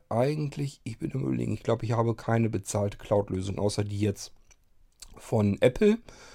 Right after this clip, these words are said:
Das heißt, die iCloud, die habe ich tatsächlich, da habe ich eine größere Marke gekauft, dass ich mehr Speicher habe, weil ich viele I-O-S-Geräte habe und die machen da ihre Sicherung rein. Allein dafür brauche ich schon mehr Platz. Und man hat natürlich auch mehr Platz so in der iCloud drinne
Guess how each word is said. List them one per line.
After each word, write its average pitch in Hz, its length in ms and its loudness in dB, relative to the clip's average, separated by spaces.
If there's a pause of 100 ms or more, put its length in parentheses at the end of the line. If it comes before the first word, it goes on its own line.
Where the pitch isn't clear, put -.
(140)
Das - 180 -6
heißt, 110 220 0
die 113 60 4
iCloud, 127 680 6
die 110 80 6
habe 113 100 4
ich 113 80 -2
tatsächlich, 117 500 -2
da 104 120 0
habe 107 100 -2
ich - 180 -8 (220)
eine 113 120 2
größere 131 520 4
Marke 123 360 2
gekauft, 117 380 -2
dass 92 100 -2
ich 98 120 -6
mehr 98 140 -4
Speicher 107 420 -4
habe, 107 320 -2 (400)
weil 117 160 8
ich - 80 0
viele 156 260 6
I-O-S-Geräte 123 840 4
habe 110 280 0
und 101 160 0
die 110 60 -4
machen 110 220 -2
da 95 80 -2
ihre 90 280 -2
Sicherung 113 420 0
rein. 107 200 -2
Allein 98 280 -2
dafür 101 280 -2
brauche 101 160 -4
ich 92 60 -4
schon 87 160 -4
mehr 69 140 -8
Platz. - 440 2 (480)
Und 135 180 10
man 123 140 8
hat 127 120 6
natürlich 113 300 0
auch 101 100 2
mehr 104 180 2
Platz - 300 -2
so 104 220 8
in 90 100 4
der 95 160 0
iCloud 90 380 -6 (120)
drinne 82 260 -8